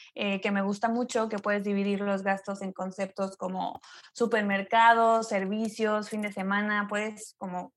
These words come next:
inventar tus categorías según tu estilo de vida. También esta interfaz, pues, es como muy, muy intuitiva,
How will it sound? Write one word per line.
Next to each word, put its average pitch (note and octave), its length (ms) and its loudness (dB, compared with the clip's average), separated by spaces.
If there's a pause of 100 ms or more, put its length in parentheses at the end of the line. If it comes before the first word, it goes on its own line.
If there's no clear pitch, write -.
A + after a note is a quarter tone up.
inventar G#3+ 600 0
tus A#3+ 140 -2
categorías G3 640 -2
según F#3+ 280 -4
tu G3 80 -8
estilo G3 300 -8
de F#3 120 -2
vida. A3 400 -4 (500)
También A3 320 0
esta A#3 460 2
interfaz, A3 640 0
pues, A3 120 -4
es A3 160 -6
como A#3 220 -2
muy, B3 400 2
muy C4 300 2
intuitiva, B3 840 0